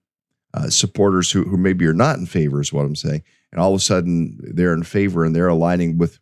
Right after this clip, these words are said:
with others that are giving you the direction, that might be God's confirmation. And that's, I mean, that, that's kind of how we figure out some things. You know, if you go to a bunch of people and say, "What do you think I should do?" And they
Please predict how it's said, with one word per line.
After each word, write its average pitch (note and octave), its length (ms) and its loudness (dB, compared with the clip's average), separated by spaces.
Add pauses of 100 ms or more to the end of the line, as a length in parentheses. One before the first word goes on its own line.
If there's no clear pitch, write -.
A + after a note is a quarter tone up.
with F2 220 -4
others F2+ 480 0
that E2 180 -2
are F2 140 0
giving E2 280 0
you E2 100 2
the D#2+ 80 2
direction, D#2+ 440 -2
that G2 220 -2
might G2 260 -2
be F#2+ 140 0
God's E2+ 560 -2
confirmation. D#2+ 1120 -2
And E2 160 2
that's, A2 260 -2 (640)
I - 40 -6
mean, C#3 380 0
that, C#3 220 0
that's D#3+ 240 0
kind E3+ 280 2
of C#3+ 100 2
how C3+ 200 2
we C3 160 4
figure B2+ 380 0
out A#2+ 220 0
some F2 220 -8
things. - 480 -10
You F#2+ 60 -12
know, G2 220 0
if - 260 -2
you C3+ 80 4
go C3+ 160 4
to B2 220 -4
a F#2+ 100 -2
bunch A2 240 0
of - 80 -14
people B2+ 380 0
and F2+ 120 -2
say, F#2+ 200 -2
"What F#2+ 140 2
do B2 40 2
you B2 60 0
think A2+ 200 -4
I G#2 80 0
should F#2 200 -4
do?" G#2+ 240 0
And F2 120 -6
they E2+ 140 0